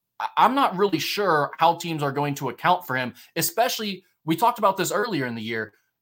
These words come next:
You've gotta think about Paul Scruggs, right? That's probably drawing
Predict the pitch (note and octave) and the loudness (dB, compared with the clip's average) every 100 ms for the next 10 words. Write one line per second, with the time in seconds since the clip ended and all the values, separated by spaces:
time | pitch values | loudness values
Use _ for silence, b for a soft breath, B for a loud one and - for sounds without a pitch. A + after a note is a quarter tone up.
0 | _ D#3 D#3 E3 F#3 B3+ - _ - A3 | _ -6 2 4 4 2 -2 _ -2 0
1 | G#3+ - - F#3 - G#3 G2+ G2+ B2+ E3 | 2 2 2 2 4 4 2 -2 0 2
2 | C#3 F3 A3 G3+ F3+ F#3 F3 F3 E3+ D#3 | 2 2 4 2 4 8 8 6 0 -4